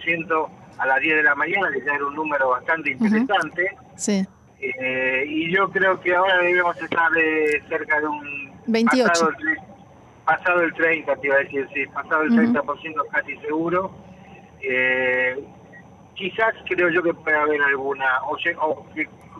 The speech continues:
Speaker 1: toda la gente salió a votar temprano para aprovechar el día, o que todavía pensemos que hay mucha gente que está trabajando, ¿no?
Speaker 2: Sí.
Speaker 1: Hay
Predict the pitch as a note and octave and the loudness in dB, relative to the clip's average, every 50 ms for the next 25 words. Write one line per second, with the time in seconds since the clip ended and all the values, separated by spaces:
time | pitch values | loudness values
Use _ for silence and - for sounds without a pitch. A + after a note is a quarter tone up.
0 | - G3+ G#3 G3+ G3 F#3+ F3+ F#3+ F3+ E3+ F3+ - E3+ E3 E3+ E3+ E3+ E3+ E3 E3 | -2 2 2 4 4 2 2 0 -2 -2 -2 0 0 0 2 2 4 4 2 2
1 | F3 E3+ E3 - E3 D#3 D3+ D3 D#3+ D#3 C#3+ B2+ B2+ A#2+ - C3 C3 B2+ - C#3 | 2 0 0 0 -2 -2 -2 -2 0 0 0 0 -2 -4 -4 -4 -4 -4 -2 -2
2 | C#3 C#3+ C#3 - D#3+ D#3 D#3 D3+ D#3 F3 G#3 A3 A3+ A#3 A#3 A#3 - - - - | -4 -4 -2 -4 -4 -2 -2 -4 -2 -2 0 0 2 0 0 -2 -4 -14 -20 -20
3 | - - - - - - - - - - - - - - - E3 F3+ - - F3+ | -20 -20 -20 -20 -20 -20 -20 -20 -20 -20 -20 -20 -18 -6 0 0 0 0 0 -2
4 | E3+ - E3 D#3+ D#3 E3 E3+ F#3 F#3+ F#3 F#3 - - - - - - - - - | -2 2 4 4 4 4 4 4 4 2 2 0 -14 -20 -20 -20 -20 -8 -6 -6
5 | - - - - D#3+ - - - - - - D#3 D3 - D#3+ - - D3 C3+ - | -4 -2 -2 -4 -2 0 -2 0 0 0 -4 -4 -4 -4 -6 -4 -4 -6 -4 -4
6 | D3 - C#3 D3 D#3+ F3 - A3+ - - - A2 A3 A3 A3 A3+ - - G3+ F#3+ | -4 -2 0 0 0 0 2 2 2 2 2 0 -4 -6 -4 -2 0 0 2 2
7 | F#3+ | 0